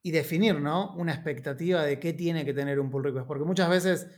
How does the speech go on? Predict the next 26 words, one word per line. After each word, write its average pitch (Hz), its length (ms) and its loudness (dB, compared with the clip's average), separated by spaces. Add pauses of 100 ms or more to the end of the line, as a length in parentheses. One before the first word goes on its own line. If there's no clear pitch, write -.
(480)
y 165 140 -8
si 175 240 0
esto 185 160 4
no 175 80 4
está 175 160 4
definido, 180 520 6
es, 180 300 2 (480)
bueno, 151 220 -2
¿qué 147 80 0
tiene 160 180 0
que 139 80 0
tener 143 220 -2
para 139 160 0
mí? 165 160 0
¿Qué 139 100 2
tiene 139 180 -2
que 135 60 -2
tener 139 240 -4
para 135 220 -2
vos? 147 400 -2
O, 139 120 -4
o 131 200 -6
para 131 180 -4
quien 135 220 -6
sea. 170 340 2
Y, 135 320 -6